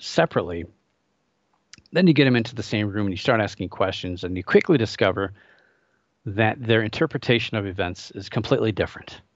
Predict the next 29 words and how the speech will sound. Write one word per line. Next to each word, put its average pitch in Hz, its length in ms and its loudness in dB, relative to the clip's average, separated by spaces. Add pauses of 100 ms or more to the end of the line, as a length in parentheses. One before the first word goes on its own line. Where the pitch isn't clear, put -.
(200)
So 101 320 -10
I 104 100 -4
would 135 140 0
love 143 260 2
to 123 120 -2
hear 113 240 2
his 151 260 0
side 107 280 4
of 101 80 2
it, 98 200 0 (680)
um, 92 340 0
but, 95 340 0
uh, 95 200 2
what 117 180 4
also 131 320 4
happens 104 640 -2
over 101 280 -6
time 110 600 2 (800)
is 117 320 0
that 107 200 2
people 120 240 2
talk - 380 2
about 117 220 2
these 95 220 -10
things 95 420 -6
over 127 320 2
and 101 180 0
over 139 400 2
again. 80 420 -2